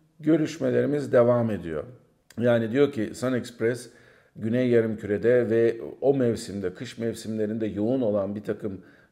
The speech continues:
coğrafyalara hem ekibiyle veya sadece ekip kiralama şeklinde bir yönteme gidebilir diyor. O da mantıklı. Bunu yapan hava yolları var. Örneğin işte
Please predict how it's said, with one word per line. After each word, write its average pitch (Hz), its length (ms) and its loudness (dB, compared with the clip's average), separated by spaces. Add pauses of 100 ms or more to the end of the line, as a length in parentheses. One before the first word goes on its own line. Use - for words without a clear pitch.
coğrafyalara 107 880 2 (340)
hem 131 300 2
ekibiyle 117 800 -2 (280)
veya 117 480 4
sadece 139 520 0
ekip 139 380 -8
kiralama 101 640 0
şeklinde 107 540 -8
bir 110 60 -6
yönteme 107 440 -2
gidebilir 104 560 -2
diyor. 104 320 -2 (560)
O 139 160 -4
da 143 80 6
mantıklı. 110 600 -4
Bunu 113 140 -4
yapan 110 320 -2
hava 107 280 -2
yolları 90 380 -2
var. 95 180 2
Örneğin 92 420 -4
işte 98 380 -8